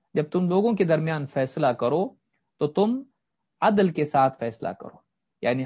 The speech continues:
حقدار کو اس کا جتنا حق ہے اتنا دو، چاہے وہ قول کے اعتبار سے ہو، عزت کے معاملے میں ہو، مال کے اعتبار سے ہو یا کسی بھی اعتبار سے ہو، تم فیصلے کرو تو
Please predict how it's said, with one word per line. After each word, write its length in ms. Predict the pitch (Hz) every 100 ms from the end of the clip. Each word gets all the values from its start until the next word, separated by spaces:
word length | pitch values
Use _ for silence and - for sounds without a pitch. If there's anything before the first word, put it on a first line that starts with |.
| 147
حقدار 480 | 139 131 135 151 165
کو 360 | 156 175 202 -
اس 140 | -
کا 120 | 131
جتنا 380 | 123 127 - 120 -
حق 240 | 175 -
ہے 160 | 170 214 -
اتنا 320 | 139 131 113 110
دو، 180 | 131 110 _ _ _ _
چاہے 200 | 139 139
وہ 160 | 127 123
قول 360 | - 147 165 170
کے 120 | 160
اعتبار 380 | 160 147 151 160
سے 160 | 160
ہو، 180 | 156 156
عزت 380 | - 131 156 156
کے 100 | 147
معاملے 280 | 143 151 151
میں 140 | 147
ہو، 240 | 143 143
مال 340 | 123 120 147 160
کے 140 | 151
اعتبار 380 | 147 147 143 156
سے 160 | 156 156
ہو 120 | 170
یا 60 | 175
کسی 220 | 190 302
بھی 120 | 339 214
اعتبار 340 | - 104 -
سے 160 | 90 -
ہو، 40 | - _ _ _ _ _
تم 120 | 143
فیصلے 500 | 135 151 165 190 196
کرو 260 | 190 196 220
تو 120 | 196